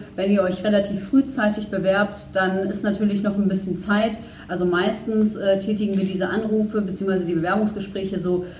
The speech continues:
im Herbst des Vorjahres. Das heißt, äh, jetzt so im September, Oktober tatsächlich, Richtung Oktober hin werden die Bewerbungsgespräche stattfinden. Genau, und es ist dann so, wenn ihr eine Bewerbung über unser Portal schickt, bekommt ihr erstmal eine schriftliche Eingangsbestätigung, dass ihr euch einfach sicher sein könnt, dass die Bewerbung auch angekommen ist.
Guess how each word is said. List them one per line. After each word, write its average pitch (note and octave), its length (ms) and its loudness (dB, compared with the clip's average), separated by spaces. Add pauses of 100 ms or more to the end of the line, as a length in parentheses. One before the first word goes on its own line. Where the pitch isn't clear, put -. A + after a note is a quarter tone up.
(160)
im F3+ 160 2
Herbst F#3 460 0
des G3+ 120 -6
Vorjahres. A3+ 680 0
Das - 200 -6
heißt, F#3+ 400 0
äh, F#3 120 -4
jetzt F#3 300 -2
so G3 120 -2
im F3 120 -2
September, G3+ 560 2
Oktober A3+ 380 -2
tatsächlich, G#3 560 -2
Richtung F#3+ 260 -6
Oktober G3+ 380 -2
hin G3 260 2
werden F#3 240 0
die F3+ 60 0
Bewerbungsgespräche F#3+ 800 -4
stattfinden. A3+ 840 -2 (400)
Genau, F3 300 4
und G3+ 140 2
es G#3 40 -2
ist G#3+ 160 0
dann G#3 200 4
so, G#3+ 400 6 (180)
wenn G3 160 0
ihr G3 80 0
eine G3+ 100 2
Bewerbung F#3+ 480 2
über F#3+ 140 -2
unser G3 220 0
Portal G3 600 0
schickt, - 400 -4
bekommt G#3 300 0
ihr G3+ 60 0
erstmal G3 240 -2
eine F#3+ 100 2
schriftliche A#3+ 460 -4
Eingangsbestätigung, G#3+ 1000 0
dass F#3+ 140 0
ihr G3+ 140 -2
euch - 180 -6
einfach F3+ 300 -4
sicher G#3+ 260 0
sein F#3 240 2
könnt, G3 240 0
dass F#3 140 -2
die F3 80 -10
Bewerbung F3 360 0
auch E3+ 140 -6
angekommen A#3+ 560 2
ist. G#3 220 -2